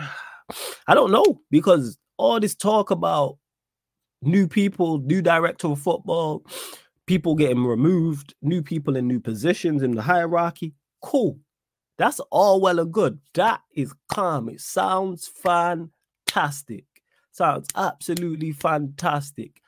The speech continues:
However, on the flip side is, one, will they get these people in these positions in the board? Number one. Number two, number two, how much power do these people really have?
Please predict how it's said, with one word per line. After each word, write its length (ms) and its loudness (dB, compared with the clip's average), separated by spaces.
However, 920 -4
on 140 -4
the 80 -4
flip 300 -4
side 360 -4
is, 360 -10
one, 400 -2
will 180 2
they 100 0
get 180 -2
these 180 -8
people 580 -8
in 120 -6
these 180 -8
positions 500 -6
in 80 -8
the 60 -8
board? 340 -4
Number 240 -6
one. 340 -4
Number 320 0
two, 320 -2
number 520 0
two, 460 -4
how 280 2
much 320 -4
power 500 0
do 240 -8
these 320 -6
people 560 -10
really 360 -12
have? 240 -14